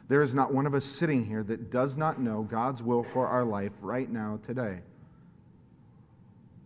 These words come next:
What's the greatest commandment? Love the Lord your God with all your heart, soul, mind, and strength. Can you do that wherever you're at? Love others as yourself.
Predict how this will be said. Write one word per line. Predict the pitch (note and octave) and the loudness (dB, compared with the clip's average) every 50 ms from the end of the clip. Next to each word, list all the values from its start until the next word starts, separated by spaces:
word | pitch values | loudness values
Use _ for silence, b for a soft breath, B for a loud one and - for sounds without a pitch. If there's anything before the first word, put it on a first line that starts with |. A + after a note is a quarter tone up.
| - - - - - - - - - - - - - - - - - - - - - - - - - - - - - - - - - - - | -20 -20 -20 -20 -20 -20 -20 -20 -20 -20 -20 -20 -20 -20 -20 -20 -20 -20 -20 -20 -20 -20 -20 -20 -20 -20 -20 -20 -20 -20 -20 -20 -20 -18 -14
What's | - G#2+ - | -12 -10 -8
the | - A2 | -6 -4
greatest | A#2+ A#2 A2 G#2 - | -2 -2 -2 -4 -4
commandment? | - A2 G#2 F#2+ F#2 F2 E2 - - - - - - - - - - - - - - - - - - - - - - - - - - | -4 -4 -4 -4 -6 -8 -12 -14 -18 -20 -20 -20 -20 -20 -20 -20 -20 -20 -20 -20 -20 -20 -20 -20 -20 -20 -20 -20 -20 -20 -20 -18 -10
Love | - A2 A#2 G#2+ | -8 -6 -6 -4
the | A2+ A2+ | -4 -2
Lord | A2+ A2+ A2+ G#2+ | -2 -2 -2 -2
your | G#2 A2+ G2+ | -6 -8 -8
God | F#2+ E2+ E2+ E2+ - | -10 -12 -12 -14 -14
with | - G2+ | -12 -10
all | G2 F#2+ | -10 -8
your | F2+ F2 | -8 -8
heart, | G2+ G2+ - - | -8 -8 -8 -8
soul, | - - G2 F#2+ | -10 -10 -10 -8
mind, | F#2 F#2 F#2+ F#2+ F#2 | -8 -8 -8 -10 -10
and | F#2+ F#2+ | -10 -12
strength. | - - F2+ E2 D2 C#2 - - - | -12 -14 -14 -14 -14 -16 -20 -18 -14
Can | - F#2+ | -12 -12
you | F2+ F2+ | -10 -10
do | F#2 G2+ G2+ | -10 -8 -6
that | G#2+ G#2+ - | -6 -6 -6
wherever | G#2 G#2 G2+ G2 G2 | -6 -6 -8 -8 -8
you're | G#2+ G2 F#2 F2 | -10 -10 -10 -12
at? | - - - - - - - - - - - - - - B B B B B B B B B - G#2 | -14 -16 -18 -20 -20 -20 -20 -20 -20 -20 -20 -20 -20 -20 B B B B B B B B B -6 -2
Love | A2 A#2+ C3 C3 | 0 2 2 2
others | A#2+ A#2 A#2 A2+ A2 A2 | 2 2 2 0 0 -2
as | - G#2 A2 G#2 F#2+ | -4 -4 -4 -6 -6
yourself. | G#2+ G#2+ - - G#2+ F2 E2+ | -8 -8 -8 -10 -12 -12 -12